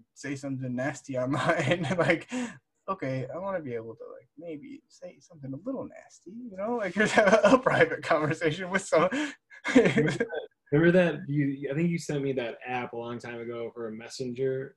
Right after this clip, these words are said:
Speaker 2: and it was like a, an alternate keyboard for your, your
Speaker 1: Oh,
Speaker 2: phone.
Speaker 1: yeah, one of my,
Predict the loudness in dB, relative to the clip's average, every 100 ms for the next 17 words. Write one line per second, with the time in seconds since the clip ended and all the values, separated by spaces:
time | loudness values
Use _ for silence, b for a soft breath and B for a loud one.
0 | _ -12 -10 -10 -10 -8 -8 -8 -8 -10
1 | -10 -14 -18 _ -16 -14 -10 -8 -10 -12
2 | -16 -12 -8 -6 -8 -8 -10 -10 -10 -12
3 | -16 -14 -12 -4 6 8 10 10 12 12
4 | 10 8 8 8 8 8